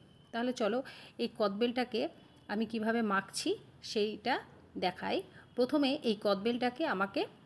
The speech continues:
ভেঙে নিতে হবে। ভালো করে এটাকে আমি দা বা একটা হাতুড়ির সাহায্যে এটাকে ভেঙে নেবে। আমি এটাকে ভেঙে নিয়েছি, দেখতে পাচ্ছ। এবার এর ভিতরে যে শাঁসটা আছে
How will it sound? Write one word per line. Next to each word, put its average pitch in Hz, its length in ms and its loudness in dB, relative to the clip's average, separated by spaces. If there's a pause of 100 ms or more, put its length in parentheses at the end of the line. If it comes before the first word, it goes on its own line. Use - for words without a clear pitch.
(180)
ভেঙে 196 320 0
নিতে 175 260 -6
হবে। - 240 -10 (560)
ভালো 208 280 -2
করে 247 220 0
এটাকে 214 320 0 (500)
আমি 208 220 0 (120)
দা 185 180 6 (380)
বা 185 240 6
একটা 185 280 -2 (380)
হাতুড়ির 214 420 4
সাহায্যে 190 280 0
এটাকে 202 240 -2 (120)
ভেঙে 175 220 -2
নেবে। 147 240 -6 (460)
আমি 196 200 -2
এটাকে 202 280 -4
ভেঙে 202 300 -2
নিয়েছি, 214 380 -2 (600)
দেখতে 202 280 -4
পাচ্ছ। 226 280 -4 (580)
এবার 226 340 4 (760)
এর 240 140 2 (100)
ভিতরে 254 400 2
যে 269 160 0
শাঁসটা - 580 0
আছে - 300 -2